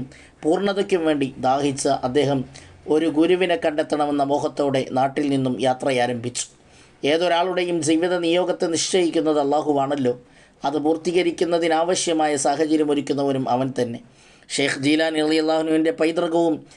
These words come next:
മാതൃകയും ഏറ്റെടുത്ത് ദൗത്യ നിർവഹണം നടത്തുന്നതിനുള്ള നിയോഗമാണ് മുഹമ്മദ് ഖാസിം റളിയല്ലാഹു അൻഹുവിനുണ്ടായിരുന്നത് എന്നാണ് പിൽക്കാല ചരിത്രം നമ്മോട് പറയുന്നത്. ഗുരുവിനെ തേടിയുള്ള യാത്ര ദീർഘകാലം തുടർന്നു.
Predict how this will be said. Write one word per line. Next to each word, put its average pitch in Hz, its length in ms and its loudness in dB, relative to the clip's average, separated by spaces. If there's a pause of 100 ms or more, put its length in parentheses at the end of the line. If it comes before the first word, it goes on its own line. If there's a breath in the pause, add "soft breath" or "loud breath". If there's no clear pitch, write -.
(200 loud breath)
മാതൃകയും 190 640 2
ഏറ്റെടുത്ത് 147 640 -2
ദൗത്യ 147 320 0
നിർവഹണം 156 500 0
നടത്തുന്നതിനുള്ള 147 640 0
നിയോഗമാണ് 139 720 0 (380 loud breath)
മുഹമ്മദ് 147 460 -2
ഖാസിം 147 440 0 (200)
റളിയല്ലാഹു 135 540 0
അൻഹുവിനുണ്ടായിരുന്നത് 123 880 0
എന്നാണ് 120 480 -2 (440 loud breath)
പിൽക്കാല 147 380 0
ചരിത്രം 139 480 -2
നമ്മോട് 131 320 0 (100)
പറയുന്നത്. 117 460 -4 (540 soft breath)
ഗുരുവിനെ 175 380 2
തേടിയുള്ള 165 400 2
യാത്ര 165 360 2
ദീർഘകാലം 175 920 0
തുടർന്നു. 180 400 -2